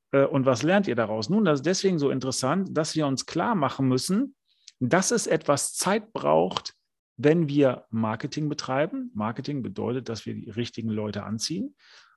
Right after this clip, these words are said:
und die anderen eher abwehren, also dass die jetzt gar nicht zu uns kommen, mit denen wollen wir erstmal gar nicht beschäftigen. Und dass wir auch in der Regel ganz am Anfang einen nicht sofort überzeugen können.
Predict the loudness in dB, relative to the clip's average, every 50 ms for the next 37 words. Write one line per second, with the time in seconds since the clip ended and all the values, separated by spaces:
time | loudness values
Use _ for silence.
0 | _ -8 -6 -6 -6 -8 -14 -20 _ _ 2 2 4 4 6 4 4 2 2 0
1 | -2 -2 -2 -2 -4 -6 -10 -12 _ _ _ _ _ _ _ _ _ _ _ _
2 | _ _ _ _ _ _ -4 -4 -4 -4 -6 -2 2 4 6 6 6 4 4 2
3 | 0 0 -2 -4 -4 -4 -4 -6 -6 -6 -6 -6 -6 -4 -4 -2 -2 0 -2 -2
4 | -4 -8 -8 -6 -6 -6 -6 -4 -4 -4 -4 -2 -2 -2 -2 -2 -2 -2 -2 -4
5 | -6 -6 -6 -6 -6 -4 -4 -4 -6 -6 -8 -10 -10 -8 -8 -8 -8 -6 -6 -4
6 | -4 -4 -4 -6 -10 -18 -18 -16 -16 -14 -4 0 2 4 4 2 2 2 0 0
7 | 2 2 2 0 0 0 0 2 2 2 4 2 2 2 0 -2 -4 -6 -14 -20
8 | -8 -2 0 2 2 4 2 2 2 2 0 -2 -2 -2 -2 0 0 0 0 0
9 | 0 0 2 2 0 0 -2 -4 -6 -6 -8 -6 -6 -4 -2 -2 -2 -2 -4 -4
10 | -4 -4 -2 -2 0 0 -2 -4 -6 -6 -12 -12 -14 -20